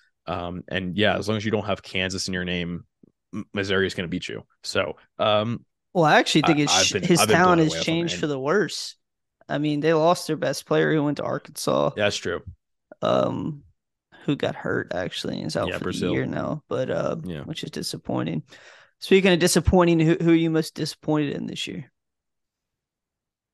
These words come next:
Speaker 1: <sighs> I don't, I don't wanna say Kentucky 'cause I feel like that's,
Speaker 2: Feels like
Speaker 1: that's
Speaker 2: an
Speaker 1: where
Speaker 2: easy
Speaker 1: everyone's
Speaker 2: answer.
Speaker 1: kind of going.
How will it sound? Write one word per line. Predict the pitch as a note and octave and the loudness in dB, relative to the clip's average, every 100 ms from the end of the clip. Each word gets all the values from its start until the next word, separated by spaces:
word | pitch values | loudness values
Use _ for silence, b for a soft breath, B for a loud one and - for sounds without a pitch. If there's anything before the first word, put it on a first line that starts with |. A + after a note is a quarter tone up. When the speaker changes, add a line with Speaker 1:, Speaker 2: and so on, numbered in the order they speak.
| _ _ _ _ _ _ _ _ _ _ _ _ _ _ _ | _ _ _ _ _ _ _ _ _ _ _ _ _ _ _
Speaker 1:
<sighs> | - B B B B - - _ _ _ _ _ _ - _ _ _ - | -10 B B B B -16 -16 _ _ _ _ _ _ -20 _ _ _ 2
I | D3 | 4
don't, | F3+ | 4
I | - | 4
don't | C3 | 4
wanna | F3 | 4
say | D3+ C#3 | 4 2
Kentucky | B2 A2+ - F#2+ - | 2 -4 -2 -4 -6
'cause | G#2 | -6
I | G2+ - _ _ _ _ | -6 -6 _ _ _ _
feel | G#2+ | -2
like | G2 | 0
that's, | G2 F#2+ - - - b b - | 0 -4 -6 -10 -16 b b -2
Speaker 2:
Feels | F3 D3+ | 0 2
like | D3 | 2
Speaker 1:
that's | G#2 | 2
Speaker 2:
an | - | 4
Speaker 1:
where | G#2+ | 2
Speaker 2:
easy | - | 4
Speaker 1:
everyone's | F#2 G2+ G2+ | 0 0 -4
Speaker 2:
answer. | E2 | -2
Speaker 1:
kind | G#2 | -4
of | F#2 | -4
going. | - F#2 F#2 F#2 F#2 | -4 -4 -2 -4 -6